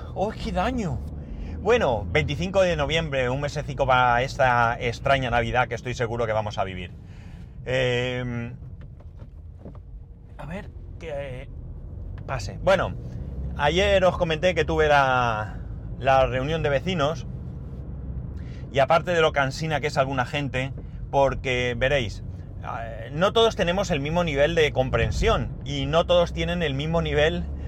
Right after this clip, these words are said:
a la hora de explicar ciertas cosas, ¿no? Eh, de hecho, ayer se explicaron algunas cosas que ya de antemano el administrador dijo que, que eran difíciles,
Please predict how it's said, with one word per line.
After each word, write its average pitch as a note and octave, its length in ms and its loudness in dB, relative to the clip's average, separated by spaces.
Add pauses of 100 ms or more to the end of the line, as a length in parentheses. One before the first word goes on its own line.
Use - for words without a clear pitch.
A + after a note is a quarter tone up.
(140)
a C3+ 140 6
la A#2+ 100 8
hora C#3 140 8
de D#3 60 6
explicar B2 460 2
ciertas A#2+ 420 2
cosas, B2+ 420 2
¿no? C#3+ 220 -2 (420)
Eh, G#2+ 800 2
de C3 160 6
hecho, D3 200 2
ayer D3 280 6
se D#3+ 100 0
explicaron C#3 460 2
algunas C#3 340 0
cosas D#3 480 2 (420)
que B2 300 2 (160)
ya D3+ 180 6
de E3+ 120 6
antemano D3 720 2
el B2+ 220 0
administrador A#2+ 760 2
dijo D3+ 320 -2
que, G#2 240 -2 (180)
que G#2 420 -2
eran C3+ 200 4
difíciles, C#3 640 -4